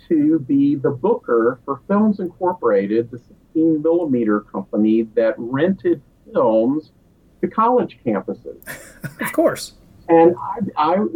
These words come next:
Speaker 1: and back at the University of South Carolina, when I was scheduling, like, Brian De Palma film festivals, I was renting all my films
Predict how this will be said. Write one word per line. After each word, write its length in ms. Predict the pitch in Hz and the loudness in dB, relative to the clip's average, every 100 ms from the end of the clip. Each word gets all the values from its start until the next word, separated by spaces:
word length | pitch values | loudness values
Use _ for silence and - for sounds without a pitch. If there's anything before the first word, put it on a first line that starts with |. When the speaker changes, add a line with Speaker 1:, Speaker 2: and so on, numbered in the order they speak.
| 156 | 0
Speaker 1:
and 260 | 147 143 | 0 0
back 320 | 135 165 160 | 0 0 0
at 100 | 196 | -2
the 100 | 156 | -2
University 520 | 151 151 139 147 - 131 | 0 -2 0 -2 -2 -2
of 100 | 127 | -2
South 280 | 127 123 | -4 -4
Carolina, 800 | 127 120 151 247 294 226 143 156 | -2 0 2 0 0 0 0 0
when 240 | 165 143 143 | 0 0 -2
I 160 | 139 147 | -2 -2
was 200 | 143 139 | -4 -6
scheduling, 1120 | - 143 139 143 135 135 139 135 139 - - - | -4 -2 -2 -4 -2 0 0 0 -2 -6 -14 -6
like, 240 | 120 113 - - | -2 -2 -4 -4
Brian 340 | 135 131 131 | -2 0 0
De 100 | 131 | -2
Palma 480 | - 143 143 131 127 | -4 -2 -2 -2 -2
film 300 | 160 185 196 | -2 -2 -2
festivals, 1000 | 208 208 - 196 202 208 208 202 208 202 - _ _ _ _ | -2 -6 -8 -4 -2 0 0 0 0 -2 -8 _ _ _ _
I 220 | 185 220 262 | -8 -2 0
was 220 | 254 202 | 0 0
renting 600 | 202 240 254 185 156 165 | -2 0 -2 -2 -4 -4
all 300 | - 175 214 | -2 0 0
my 200 | 220 233 | 0 -2
films 680 | 247 240 165 127 135 - | -2 -2 0 0 -2 -4